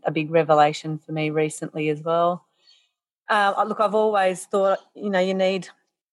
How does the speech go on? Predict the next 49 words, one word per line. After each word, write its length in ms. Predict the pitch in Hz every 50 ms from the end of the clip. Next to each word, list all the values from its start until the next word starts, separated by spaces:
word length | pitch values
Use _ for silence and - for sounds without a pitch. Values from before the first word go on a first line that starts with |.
| _ _ _ _ _ - - -
really 240 | 269 202 214 208 208
good 220 | 190 - 202 175 -
people 320 | - 220 214 214 220 214
around 340 | 208 208 202 208 214 208 214
you. 140 | 214 214 202
I'm 100 | 196 196
the 80 | 190
sort 160 | - - 190
of 140 | 180 180 165
leader 260 | 175 180 185 180 185
who 320 | 170 180 175 175 170 165 170 -
hires 400 | - 196 185 180 180 180 175 170
good 200 | - 180 170 165
people 340 | - 180 175 170 170 160 165
and 120 | 160 160
then 400 | 165 165 165 165 165 165 165 - _ _ _ _ _ _ _ _ _ _ _ _ _ _ _ -
hopefully 460 | - - 196 180 - - 147 165 -
create, 440 | - - 196 180 175 165 165 165 - _ _ _ _ _ -
you 80 | 175
know, 60 | - 156
I 20 |
try 180 | 160 - 180 165
to 80 | 165
create 400 | 160 - - 190 175 170 160 165 -
opportunities 600 | 185 170 - 160 - - 180 170 160 160 156 -
for 120 | - - 156
them 240 | 160 160 165 160 156
to, 320 | - 156 151 160 160 - - _ -
to 120 | - 180 160
really 240 | 170 170 160 160
shine. 420 | 156 - - 185 170 175 185 196 202
And 120 | 190 175
I 60 | 170
think 260 | 165 - 185 175 175 - _ _ _ _ _ _ _ -
we've 140 | 175 165
seen 380 | - - - 190 180 180 175 170
that 200 | 175 175 - -
recently. 640 | 175 175 175 180 - 196 196 202 196 196 208 202 202
You 80 | 196
know, 80 | 180 180
if 100 | 175 -
you've 100 | 190 -
got 100 | 185 180
a 20 |
good 240 | 170 - 208 202 165
team 240 | - - 185 180 175
around 360 | 170 175 175 175 175 175 165
you 100 | 175 175
and 220 | 170 165 165 165